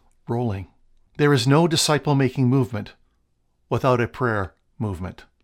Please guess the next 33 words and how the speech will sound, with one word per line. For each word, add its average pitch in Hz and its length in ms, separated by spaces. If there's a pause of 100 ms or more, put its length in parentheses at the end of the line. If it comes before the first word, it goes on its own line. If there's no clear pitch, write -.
(120)
As 143 100
you 147 60
think 220 240
about 196 200
these 160 260
five 151 500
simple - 460
commitments, 127 680 (460)
which 165 240
one 190 120
is 151 140
a 143 60
growth 131 440
area 120 440 (340)
for 113 320
you? 92 300 (340)
Are 123 80
you 139 140
committed 131 380
to 147 100
the 120 80
Great 131 240
Commission? - 480 (840)
Are 147 140
you 196 100
committed 180 380
to 131 80
clearly 165 340
sharing 156 360
God's 135 280
story, 120 280
clearly 170 340
sharing 156 400